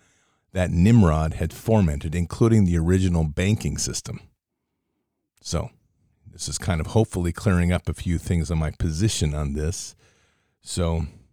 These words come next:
so these Jews are not genetically, nor even by heritage or customs,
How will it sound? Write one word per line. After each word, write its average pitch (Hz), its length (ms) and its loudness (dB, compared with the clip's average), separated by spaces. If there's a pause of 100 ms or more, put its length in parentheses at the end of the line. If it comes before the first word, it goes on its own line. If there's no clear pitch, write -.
(880)
so 98 500 2 (380)
these 117 480 0 (260)
Jews 107 540 4
are 98 160 2
not 104 320 2
genetically, 92 720 0
nor 90 240 2
even 90 320 0
by 85 240 -4
heritage 85 960 -2
or 95 340 2
customs, 82 720 -2